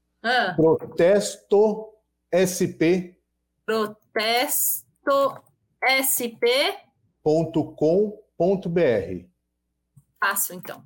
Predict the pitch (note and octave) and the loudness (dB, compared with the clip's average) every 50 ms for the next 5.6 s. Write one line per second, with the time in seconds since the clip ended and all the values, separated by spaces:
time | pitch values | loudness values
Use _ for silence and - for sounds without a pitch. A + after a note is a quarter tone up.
0 | - _ _ A3 A3+ A#3 A#3 - C#4 D4 D4+ E4 F4 A#3 G#3 - - - - - | -20 _ _ -6 -4 -4 -2 0 2 2 2 4 2 2 2 0 -4 -6 -6 -8
1 | _ _ _ _ _ _ _ _ _ _ - E3+ E3 D#3+ D#3+ E3 F3 E3 C#3 - | _ _ _ _ _ _ _ _ _ _ 0 2 2 2 2 0 -2 -2 -2 0
2 | - E3+ F#3+ F#3 F#3 F#3 F3+ F3 F3 - - F3 F3 E3+ F3+ F#3 F3 F3+ E3 D#3+ | 2 2 2 2 2 0 -4 -4 -4 -4 -4 -2 -2 -2 -2 -2 -2 -2 -2 0
3 | D3+ C3 A#2+ D3+ E3+ D#3 D3+ F3 F#3 G#3 G3+ G#3 G3 G3 G3+ F#3+ - G3+ F#3 F#3+ | 2 2 2 2 2 2 4 4 4 4 4 2 2 0 -2 0 0 2 0 0
4 | - - - F3 F3 D#3+ - F3+ F3+ F3+ F3+ F3 E3+ D#3+ E3 - D#3 C3+ C3+ C3+ | -2 -4 -4 -4 -2 0 0 -2 0 0 2 0 0 0 2 2 2 4 4 2
5 | C3 - - B2+ - - C#3+ B2+ A2+ G2+ - | 0 -4 -8 -8 -4 0 0 0 0 -2 -6